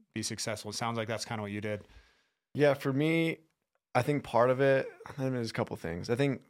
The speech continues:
Speaker 2: one part of it is I had fun doing it. I liked doing it. And I was like, "Hey, you know what? Like, I like doing it every day." Like, I
Speaker 1: Yeah.
Speaker 2: af-, after,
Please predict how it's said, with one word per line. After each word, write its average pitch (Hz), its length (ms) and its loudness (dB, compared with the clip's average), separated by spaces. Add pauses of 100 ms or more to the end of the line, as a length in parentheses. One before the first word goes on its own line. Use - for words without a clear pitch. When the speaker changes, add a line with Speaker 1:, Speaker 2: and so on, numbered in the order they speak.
(380)
Speaker 2:
one 135 240 2
part 120 240 2
of 110 80 0
it 101 60 -2
is 107 100 -2
I 107 100 4
had 101 180 2
fun 104 380 -4
doing 101 320 -2
it. 127 240 -4
I 101 80 -4
liked 85 380 -8
doing 123 280 -4
it. 139 180 -2
And 107 120 -4
I 92 160 -2
was 98 140 -4
like, 98 220 0
"Hey, 120 200 0
you 101 80 0
know 104 160 0
what? 113 320 2 (880)
Like, - 480 -8 (560)
I 104 80 -2
like 107 200 -2
doing 73 200 -8
it - 40 -8
every 78 180 -10
day." 78 240 -10 (200)
Like, 92 320 -6 (360)
I - 80 -6
Speaker 1:
Yeah. 101 240 -4 (200)
Speaker 2:
af-, 110 240 4 (140)
after, 110 680 2